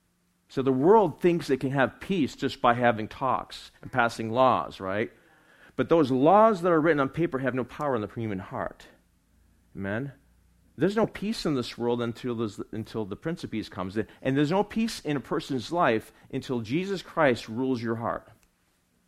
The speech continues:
And even those of us who are believers, we still struggle with tension among other people, right?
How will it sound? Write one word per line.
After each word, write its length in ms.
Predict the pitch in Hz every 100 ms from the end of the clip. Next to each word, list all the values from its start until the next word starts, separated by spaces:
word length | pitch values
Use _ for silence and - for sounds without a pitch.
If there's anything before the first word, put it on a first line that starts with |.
| _ _ _ _ _ _ _ _ _ - 185
And 160 | 156 -
even 380 | 262 311 294 240
those 260 | 226 214
of 120 | 196
us 140 | 190 -
who 80 | 160
are 60 |
believers, 680 | 139 147 233 190 123 156 -
we 100 | 165
still 340 | - 208 180 131
struggle 460 | - 196 190 139
with 140 | 131 131
tension 380 | 143 143 139
among 320 | 117 113 117 113
other 200 | 117 117
people, 320 | 156 143 92
right? 400 | 92 104 156